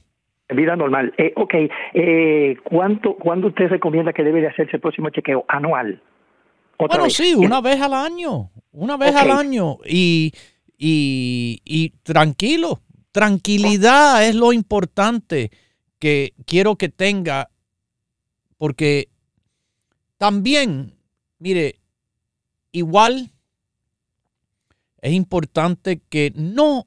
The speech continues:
Speaker 2: se preocupen. Hay personas que andan tan preocupados. Lo, lo opuesto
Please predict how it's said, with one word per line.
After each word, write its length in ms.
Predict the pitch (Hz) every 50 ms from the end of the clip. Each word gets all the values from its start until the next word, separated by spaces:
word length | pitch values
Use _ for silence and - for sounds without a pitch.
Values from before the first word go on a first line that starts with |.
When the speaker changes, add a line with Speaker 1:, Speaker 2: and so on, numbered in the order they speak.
| _
Speaker 2:
se 260 | _ - - - 175 139
preocupen. 840 | - 151 143 131 - _ - 165 170 160 - - 131 117 110 104 101 - _ _ _ _ _ _ _ _ _ _ _ _ _ _
Hay 140 | _ - 196
personas 560 | - 208 190 - - 180 180 185 180 160 -
que 280 | - - 143 120 117 - _
andan 500 | 101 101 120 143 156 143 127 113 104 92 - _ _
tan 320 | - 104 117 156 180 175 - _ _
preocupados. 1160 | - 147 139 120 - 120 107 - _ 120 117 127 139 143 139 113 95 95 - - - - - _ _ _ _ _ _ _ _ _ _
Lo, 400 | _ 151 147 170 175 165 165 - _ _ _ _ _ _ _ _ _ _ _
lo 160 | - 139 143 151
opuesto 720 | 143 127 - - 156 220 254 - - _ - 127 90